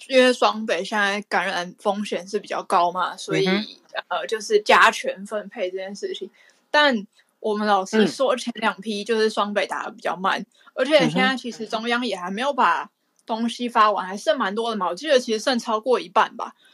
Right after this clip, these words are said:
Speaker 1: 所以其实双北把现有手上的打完再分下去，应该也是 OK 的吧？因为如果说你先分下去都打不完，这样子，这样子其实对中南部来说也是浪费吧？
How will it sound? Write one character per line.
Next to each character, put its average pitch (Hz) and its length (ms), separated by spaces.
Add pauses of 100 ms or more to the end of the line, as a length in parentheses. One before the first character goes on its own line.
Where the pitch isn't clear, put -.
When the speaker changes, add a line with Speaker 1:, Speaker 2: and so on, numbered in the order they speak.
(120)
Speaker 1:
所 339 220
以 269 240 (580)
其 294 240
实 285 360 (280)
双 311 280
北 208 300 (320)
把 190 280
现 262 320
有 190 160
手 190 200
上 247 200
的 175 120
打 175 220
完 180 300
再 262 160 (320)
分 262 240
下 254 220
去， 247 200
应 262 120
该 311 160
也 240 180
是 277 140
OK 254 340
的 233 80
吧？ 175 320 (280)
因 349 80
为 349 60
如 320 140
果 294 180
说 320 160
你 233 160
先 269 240
分 269 100
下 262 120
去 254 40
都 262 120
打 180 180
不 220 120
完， 196 220
这 226 80
样 294 140
子， 202 320 (480)
这 - 140
样 339 120
子 285 160
其 226 200
实 233 240
对 277 280
中 262 140
南 220 200
部 262 120
来 190 160
说 233 160
也 - 100
是 214 120
浪 196 240
费 202 180
吧？ - 240